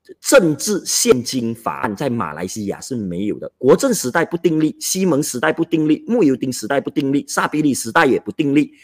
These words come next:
哦。然后现在安华时代，我不知道会不会订立，我希望他会订立。在马来西亚，政治献金是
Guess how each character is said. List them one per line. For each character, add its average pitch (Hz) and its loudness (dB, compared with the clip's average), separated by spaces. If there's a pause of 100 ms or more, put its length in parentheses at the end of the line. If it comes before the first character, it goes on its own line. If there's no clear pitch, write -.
(200)
哦。 110 0 (320)
然 117 2
后 160 6
现 165 4
在 151 4 (500)
安 139 2
华 101 0
时 95 -6
代， 113 0
我 85 0
不 147 -4
知 - -12
道 107 0
会 110 -4
不 85 -10
会 95 -4
订 92 -8
立， 92 -8
我 95 -4
希 147 -2
望 170 2
他 107 -4
会 104 -4
订 95 -8
立。 98 -8 (160)
在 233 2
马 131 2
来 101 0
西 127 -6
亚， 92 0
政 175 6
治 170 -6
献 156 2
金 120 -6
是 147 -4